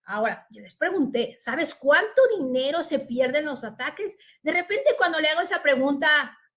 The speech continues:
a, al director de seguridad, al director de tecnología, me dice, "Bueno, lo que le pago a, a la gente del cibercrimen". No, hay otras implicaciones, pero,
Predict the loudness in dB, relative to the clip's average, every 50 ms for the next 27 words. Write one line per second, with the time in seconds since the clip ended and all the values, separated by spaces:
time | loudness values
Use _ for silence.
0 | -2 0 2 2 2 2 2 0 -4 -4 -4 -4 -4 -2 -2 -2 -2 0 0 2
1 | 2 2 0 -2 -4 -2 -2 -2 0 0 2 2 0 0 0 0 0 0 0 -2
2 | -2 -2 -4 -4 -2 -2 0 -2 -2 -2 -4 -4 -4 -4 -4 -4 -4 -6 -4 -4
3 | -2 -2 0 0 0 0 0 0 0 0 0 0 0 2 2 2 2 2 0 -2
4 | -4 -4 -6 -8 _ _ _ _ _ _ 0 2 4 4 4 4 4 4 4 4
5 | 2 0 -2 -4 -2 0 2 2 2 2 0 -2 -2 -2 -2 -2 -2 4 4 4
6 | 6 4 0 -6 -8 -14 -18 _ _ _ _ -12 -8 -6 -4 -4 -4 -4 0 2
7 | 4 4 6 6 4 4 4 2 -6 -16 -16 -6 -2 0 0 2 2 2 4 2
8 | 2 2 2 0 -2 -2 -6 -10 -10 -12 -14 -10 -6 -4 -2 -2 -2 -4 -10 -12
9 | -12 -12 -10 -8 -8 -10 -12